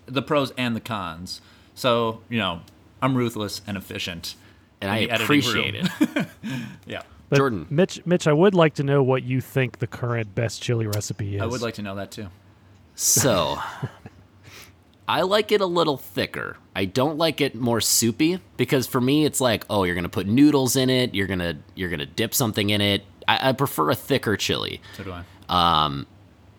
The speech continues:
Speaker 2: I recently have been going with turkey chili just for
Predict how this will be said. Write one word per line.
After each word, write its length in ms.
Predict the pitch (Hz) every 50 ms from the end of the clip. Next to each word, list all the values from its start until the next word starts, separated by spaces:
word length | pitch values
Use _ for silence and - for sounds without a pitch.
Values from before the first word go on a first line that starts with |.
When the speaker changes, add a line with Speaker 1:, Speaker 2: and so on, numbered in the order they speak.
| - - - - - _ - - _ _ - - -
Speaker 2:
I 180 | 92 101 117 120
recently 540 | 110 98 104 147 196 196 - 247 220 196 165
have 100 | 139 113
been 120 | 123 120 110
going 320 | 117 110 110 113 107 101
with 140 | 95 92 -
turkey 340 | - - - - - 80 71
chili 380 | - - 76 65 65 65 67 67
just 260 | - 90 80 - -
for 340 | - 87 76 71 69 71